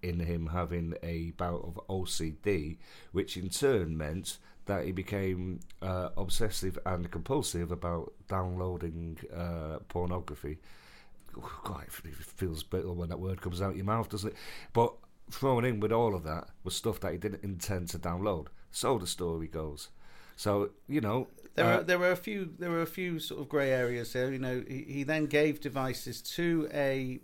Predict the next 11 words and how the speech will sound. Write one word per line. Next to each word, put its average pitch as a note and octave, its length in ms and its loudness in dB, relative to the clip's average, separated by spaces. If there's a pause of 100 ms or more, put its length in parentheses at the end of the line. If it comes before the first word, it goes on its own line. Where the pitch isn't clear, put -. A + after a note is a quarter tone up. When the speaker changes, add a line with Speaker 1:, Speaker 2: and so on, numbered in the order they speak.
(140)
Speaker 2:
family E3 460 0
friend A2 600 -2
to - 180 -4
sell D#3 400 2
on D3+ 100 4
eBay, A2 680 0
and A#2+ 300 -2
I B2 140 -2
guess C3+ 320 -4
did C3 180 -10
those B2+ 480 -2